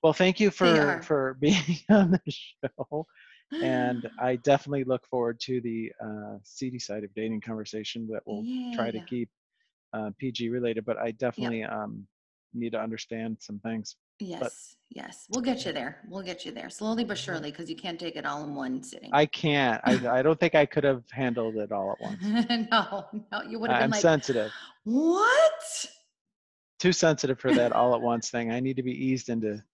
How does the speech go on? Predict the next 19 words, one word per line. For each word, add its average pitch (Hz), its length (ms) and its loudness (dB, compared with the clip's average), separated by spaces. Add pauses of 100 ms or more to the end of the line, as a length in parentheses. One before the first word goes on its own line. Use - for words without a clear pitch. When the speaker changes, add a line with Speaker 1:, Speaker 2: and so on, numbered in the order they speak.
(120)
Speaker 2:
You 214 140 0
Speaker 1:
eased 190 120 -2
into 175 200 -2
Speaker 2:
do. - 60 -8
Speaker 1:
it. - 140 -14
Speaker 2:
You 208 140 -6
do, 175 160 -8
'cause 202 260 -6
you 240 160 -2
have 262 100 -2
to 277 80 -6
digest 196 580 -2
it 170 280 -2
and, 160 300 -4
like, 156 360 -6 (1000)
process 202 600 2
it 185 360 4
and, 160 400 -2 (760)
yeah. - 240 -4